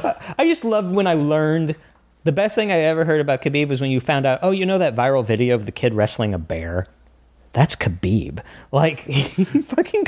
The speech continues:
got his start re-, literally wrestling bears. What the fuck are you? Like, what the fuck is Conor McGregor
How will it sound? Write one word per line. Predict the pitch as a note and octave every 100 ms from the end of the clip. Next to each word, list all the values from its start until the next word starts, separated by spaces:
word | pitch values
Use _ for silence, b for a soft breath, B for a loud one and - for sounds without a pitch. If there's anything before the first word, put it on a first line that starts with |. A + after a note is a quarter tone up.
| -
got | G3+
his | G3 B3
start | - E3 G3 -
re-, | - F3+ G3 F#3+
literally | F3 F#3 A3+ A3+ A#3+
wrestling | G3 F#3+ - E4+ G#3+ F#3+ F#3+
bears. | F#3+ B3 C#4+ C3 - - B B B B B
What | G#3+
the | A#3
fuck | C#4 - B3
are | F#3
you? | D#3 D3+ A3+ C#3 -
Like, | D#3 E3+
what | A3+
the | -
fuck | - A3
is | E3+
Conor | - D#3+ E3+
McGregor | D3 B2 D#3 B2+ F2+